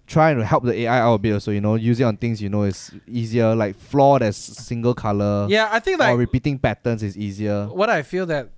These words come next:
Speaker 2: to be honest, A I, A I gathers its information from the world. Because to
Speaker 1: Yeah.
Speaker 2: be honest, that bench that Xu Fei is sitting in, right?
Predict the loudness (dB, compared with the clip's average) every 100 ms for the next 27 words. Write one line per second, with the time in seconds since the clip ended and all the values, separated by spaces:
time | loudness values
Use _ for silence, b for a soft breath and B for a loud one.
0 | -20 -18 -20 -18 -10 -6 -2 -2 -2 -4
1 | -6 -6 -2 0 0 0 -2 -6 -8 -12
2 | -18 -20 _ -6 -2 -2 0 0 2 0
3 | -4 -4 -4 -2 -2 -6 -6 -12 -10 -8
4 | -8 -8 -10 -8 -8 -8 -12 _ _ -12
5 | -10 -8 -6 -8 -8 -10 -6 -4 -2 -2
6 | 0 0 0 -2 -2 -4 -2 -4 -4 -10
7 | -10 -10 -8 -4 -6 -6 -10 -8 -6 -6
8 | -8